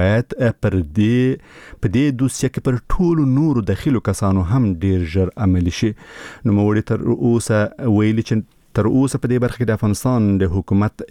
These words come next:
اقدامات کافي نه دي او دا چې تر اوسه کرام الدین کریم نه دی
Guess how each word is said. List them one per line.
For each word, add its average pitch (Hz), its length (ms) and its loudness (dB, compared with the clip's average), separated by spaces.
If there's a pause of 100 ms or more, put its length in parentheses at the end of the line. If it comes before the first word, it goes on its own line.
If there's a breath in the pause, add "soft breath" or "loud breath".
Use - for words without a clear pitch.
اقدامات 95 640 0 (260)
کافي 104 320 0 (200)
نه 104 340 2
دي 104 80 2
او 92 160 0
دا 104 80 2
چې - 180 -6
تر 101 140 0
اوسه 135 440 0 (140)
کرام 92 280 2
الدین 95 220 2 (260)
کریم 95 260 2
نه 117 80 2
دی 143 80 2